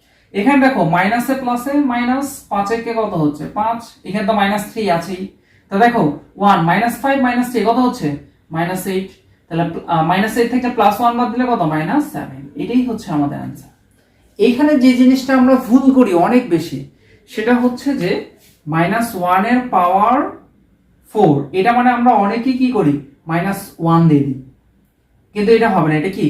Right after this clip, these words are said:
ক্রস। ভালো করে খেয়াল করো, মাইনাস ওয়ান এর পাওয়ার যদি জোড় সংখ্যা হয়, আমি লিখেই দিচ্ছি, তাহলে এটা কি হয়ে যাবে? এটা ওয়ান হয়ে যাবে। আর মাইনাস ওয়ান এর পাওয়ার যদি বেজোড় সংখ্যা হয়, বিজোড় সংখ্যা হয়,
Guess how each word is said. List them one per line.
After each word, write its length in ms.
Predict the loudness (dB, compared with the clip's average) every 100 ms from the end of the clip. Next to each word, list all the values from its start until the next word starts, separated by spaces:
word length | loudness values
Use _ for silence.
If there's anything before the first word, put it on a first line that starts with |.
| -2
ক্রস। 260 | 0 0 0 -10 _ _ -2
ভালো 160 | 0 2
করে 120 | 0
খেয়াল 240 | 0 -2
করো, 180 | 0 0 -2 -10 _ -2
মাইনাস 400 | 0 2 0 2
ওয়ান 180 | 2 2
এর 80 | 0
পাওয়ার 280 | 2 2 2
যদি 380 | 0 0 2 2
জোড় 380 | 2 4 4 4
সংখ্যা 440 | 2 0 0 -2
হয়, 240 | 0 -2 -6 -14
আমি 180 | -6 -4
লিখেই 320 | -2 -2 0
দিচ্ছি, 440 | 0 0 -2 -10 -12 -20 _
তাহলে 160 | -6 -2
এটা 100 | 0 4
কি 120 | 6
হয়ে 100 | 6
যাবে? 260 | 4 0 -2 -4
এটা 180 | -2 0
ওয়ান 280 | 2 2 2
হয়ে 220 | 2 0
যাবে। 240 | -2 -10 -14 _ _ _ _ _
আর 320 | 0 2 2
মাইনাস 360 | 0 0 -2 -2
ওয়ান 160 | -2 -2
এর 120 | -2
পাওয়ার 240 | 0 0 0 0
যদি 180 | 2 2
বেজোড় 540 | 2 4 4 4 2 0
সংখ্যা 260 | -2 -2 -2
হয়, 260 | -4 -4 -12 _ _ _ _ _ _ -16
বিজোড় 560 | -4 -2 0 2 2 2
সংখ্যা 360 | -2 -2 -2
হয়, 240 | -6 -8